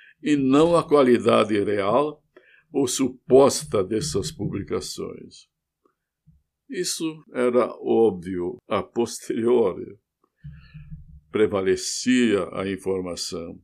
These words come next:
Os ranqueamentos e índices de impacto não existiam ou não conquistaram ainda seu duvidoso prestígio. Era uma época de cartões pré-impressos de pedidos de separatas.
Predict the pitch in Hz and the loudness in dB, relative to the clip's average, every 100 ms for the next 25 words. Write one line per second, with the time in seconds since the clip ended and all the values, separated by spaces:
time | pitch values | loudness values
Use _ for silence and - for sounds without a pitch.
0 | _ _ _ - - _ - 117 95 139 | _ _ _ -20 -20 _ -2 0 4 4
1 | 170 160 151 131 120 131 117 127 104 87 | 4 4 4 6 6 4 4 -2 -6 0
2 | 127 143 139 110 - 101 85 104 92 - | 2 2 2 -2 -4 -8 -8 -8 -8 -4
3 | 110 120 - _ - 92 95 107 117 131 | 0 0 -4 _ -8 -8 -8 -8 -2 0
4 | 135 131 110 110 - - - 131 139 143 | 2 2 0 -2 -8 -10 -2 -2 -2 -6
5 | - - 123 120 143 151 139 - 123 120 | -12 -8 -2 0 0 -2 -6 -2 0 0
6 | 107 98 - - - 120 123 120 117 117 | -4 -10 -10 -8 -2 0 0 -2 -4 -6
7 | 110 104 110 120 120 113 - - 107 107 | -8 -6 -2 0 0 -2 -4 -6 -4 -2
8 | 101 95 90 92 107 98 107 104 95 - | -4 -6 -4 -2 0 -2 -4 -6 -6 -6
9 | - 98 85 - - 107 - _ _ _ | -6 -6 -6 -12 -16 -18 -20 _ _ _
10 | _ - _ _ _ - 107 104 104 98 | _ -20 _ _ _ -4 0 0 -2 -4
11 | 92 107 113 - - 101 98 - 98 92 | -6 -4 -4 -6 -4 -4 -4 -4 -4 -6
12 | _ 104 104 95 - _ 117 123 120 110 | _ -6 -4 -8 -12 _ 0 2 2 -2
13 | - 104 107 90 104 92 92 - 95 78 | -4 -2 -2 -4 -8 -8 -8 -4 -2 -2
14 | 92 104 92 92 90 - 98 95 87 87 | -4 -8 -8 -8 -10 -8 -8 -6 -8 -8
15 | 87 - - - - - | -10 -14 -18 -18 -18 -20